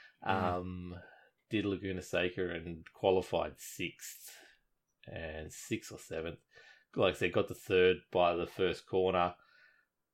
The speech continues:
Speaker 2: and was battling well in third, and then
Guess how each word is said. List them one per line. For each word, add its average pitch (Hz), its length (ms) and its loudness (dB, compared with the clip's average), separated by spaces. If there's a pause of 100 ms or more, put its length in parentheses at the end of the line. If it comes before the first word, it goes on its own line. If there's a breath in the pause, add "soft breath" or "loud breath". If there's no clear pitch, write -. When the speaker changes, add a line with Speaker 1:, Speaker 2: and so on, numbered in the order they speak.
Speaker 2:
and 104 160 4
was 104 160 0
battling 117 480 8
well 104 440 6
in 104 180 2
third, 113 400 12
and 107 120 0
then 107 320 2